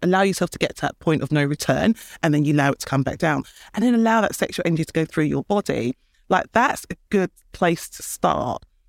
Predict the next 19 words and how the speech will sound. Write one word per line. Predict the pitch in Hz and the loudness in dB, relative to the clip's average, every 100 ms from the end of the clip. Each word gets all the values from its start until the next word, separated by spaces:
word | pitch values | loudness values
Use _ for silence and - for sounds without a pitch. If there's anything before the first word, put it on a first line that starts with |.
| _ | _
If | 196 - | -4 0
you | 202 | 2
then | 202 196 | 2 2
introduce | 190 - 175 156 | 0 0 0 -2
your | 151 | -4
partner | - 220 220 151 | 0 0 2 2
into | 139 135 135 | 2 0 0
that | 147 | 0
and | 135 | 0
you're | 147 - | -2 0
doing | 170 151 | 0 0
things | 151 147 | 0 -2
like | 139 - | -4 0
breathing | 156 156 151 147 139 - _ - | 2 2 2 2 0 -4 _ -18
together, | - - 135 139 135 240 _ _ _ _ _ | -8 0 2 4 2 0 _ _ _ _ _
slowing | - - 170 156 147 | -12 0 2 4 4
down | 143 143 143 | 4 2 2
your | 139 | 0
breathing, | - 143 135 135 139 180 226 | 0 2 2 0 2 4 4